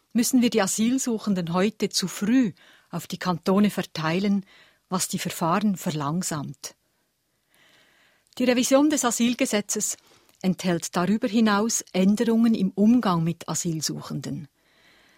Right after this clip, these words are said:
Der Bund kann in den Bundesunterkünften die Beschäftigungsprogramme ausbauen. Eine andere Maßnahme betrifft die wenigen Asylsuchenden, die die öffentliche Sicherheit und Ordnung gefährden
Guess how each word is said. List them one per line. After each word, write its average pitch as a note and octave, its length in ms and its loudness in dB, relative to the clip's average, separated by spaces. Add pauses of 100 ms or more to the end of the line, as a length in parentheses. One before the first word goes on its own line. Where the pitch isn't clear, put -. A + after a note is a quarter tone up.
(140)
Der F3 100 0
Bund A#3 380 2
kann F#3 220 2
in F3 120 0
den E3 160 -4
Bundesunterkünften G#3+ 1120 0
die F#3 100 -2
Beschäftigungsprogramme G#3+ 1300 0
ausbauen. G#3 720 0 (760)
Eine F3+ 220 -2
andere A3+ 360 4
Maßnahme A3+ 720 0 (440)
betrifft - 560 -2
die E3 180 0
wenigen A3+ 460 4
Asylsuchenden, G3 1040 -2 (580)
die G3+ 60 2
die F#3+ 160 0
öffentliche E3+ 520 -4
Sicherheit G3 680 -2
und F3+ 160 -6
Ordnung F#3 440 -2
gefährden F3 720 -2